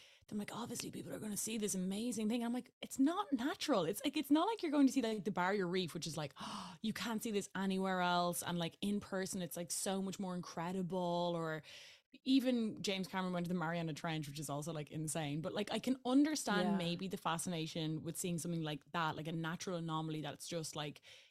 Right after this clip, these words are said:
Speaker 1: so insane to experience. But to see a boat
Speaker 2: This is a graveyard,
Speaker 1: it's,
Speaker 2: yeah,
Speaker 1: it's a
Speaker 2: like,
Speaker 1: graveyard. And, like,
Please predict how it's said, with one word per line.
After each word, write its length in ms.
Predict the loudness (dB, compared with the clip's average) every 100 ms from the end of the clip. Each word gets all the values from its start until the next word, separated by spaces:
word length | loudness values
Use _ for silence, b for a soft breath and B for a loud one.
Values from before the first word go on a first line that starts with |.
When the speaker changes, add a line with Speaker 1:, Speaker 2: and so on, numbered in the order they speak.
| -8
Speaker 1:
so 360 | -2 2 2
insane 400 | 0 0 0 0
to 80 | 0
experience. 840 | -2 -4 -4 -2 -2 -2 -4 -6 -4
But 260 | -4 -4 b b b _ -6
to 80 |
see 140 | -2 0
a 60 | -2
boat 220 | -6 0
Speaker 2:
This 120 | 2 4
is 100 | 2
a 40 |
graveyard, 800 | 2 0 0 0 -2 0 -2 -4
Speaker 1:
it's, 60 | -2
Speaker 2:
yeah, 240 | -2 -2 0
Speaker 1:
it's 80 |
a 40 | 0
Speaker 2:
like, 80 | 0
Speaker 1:
graveyard. 680 | 0 2 0 0 2 2 0 4
And, 80 | 4
like, 180 | 4